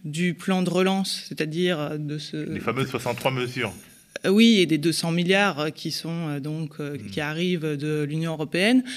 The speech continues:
Speaker 1: mais c'est, euh, tout de même assez flou, et de toute façon, on sait qu'elle va pas remettre en cause de manière, euh, très, euh,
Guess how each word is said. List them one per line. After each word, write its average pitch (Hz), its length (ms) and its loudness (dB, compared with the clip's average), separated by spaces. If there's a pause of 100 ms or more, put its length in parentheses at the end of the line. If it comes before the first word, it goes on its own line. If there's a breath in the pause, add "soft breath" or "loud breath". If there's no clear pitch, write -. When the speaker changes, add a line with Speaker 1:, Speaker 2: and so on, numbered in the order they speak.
(200 loud breath)
Speaker 1:
mais 170 140 2
c'est, - 380 0
euh, 170 200 -2
tout - 160 -8
de 160 60 -6
même 190 240 0
assez 156 260 -2
flou, 233 320 4
et 190 40 6
de 156 80 -2
toute - 200 -8
façon, 185 380 2
on 170 120 -2
sait 214 160 0
qu'elle 165 100 -2
va 147 120 -6
pas 180 180 0
remettre 156 440 -4
en 151 100 -6
cause 202 260 2
de 156 80 -6
manière, 165 420 -2
euh, 143 140 0 (140)
très, 180 320 -2
euh, 147 100 -2